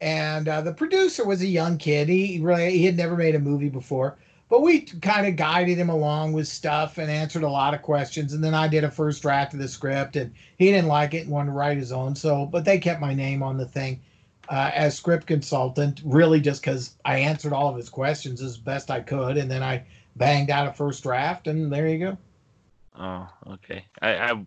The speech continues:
Speaker 2: I, <laughs> sorry if I, if I brought up, like, a,
Speaker 1: Oh,
Speaker 2: if
Speaker 1: it's
Speaker 2: that was,
Speaker 1: not
Speaker 2: like, a
Speaker 1: that painful a memory. It's fine.
Speaker 2: Okay.
Speaker 1: No, the
Speaker 2: <laughs>
Speaker 1: coolest thing about that is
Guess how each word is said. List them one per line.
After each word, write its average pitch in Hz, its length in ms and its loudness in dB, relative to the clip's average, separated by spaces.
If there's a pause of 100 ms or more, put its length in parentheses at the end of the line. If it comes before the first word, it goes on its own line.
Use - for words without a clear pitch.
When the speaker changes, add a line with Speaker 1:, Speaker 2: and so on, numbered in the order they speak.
(200)
Speaker 2:
I, 107 100 -8 (300)
<laughs> - 220 -20
sorry 101 460 -2
if 92 140 -8
I, 95 380 -6
if 98 180 -14
I 92 120 -4
brought 92 320 -6
up, 92 180 -10 (100)
like, 90 200 -12
a, 85 300 -10 (880)
Speaker 1:
Oh, 175 40 6
Speaker 2:
if 175 80 8
Speaker 1:
it's 175 60 4
Speaker 2:
that 175 60 -2
was, 180 60 -4
Speaker 1:
not 214 180 4
Speaker 2:
like, - 20 -6
a - 20 -4
Speaker 1:
that 180 260 2
painful 160 500 0
a 135 60 -4
memory. 139 560 -2
It's 135 240 -6
fine. 131 320 -6
Speaker 2:
Okay. - 120 -20 (180)
Speaker 1:
No, 170 160 4
the 143 160 0
Speaker 2:
<laughs> - 0 -
Speaker 1:
coolest 285 560 -2
thing 135 400 -8 (380)
about 156 440 -4
that 220 340 -2
is 147 320 -6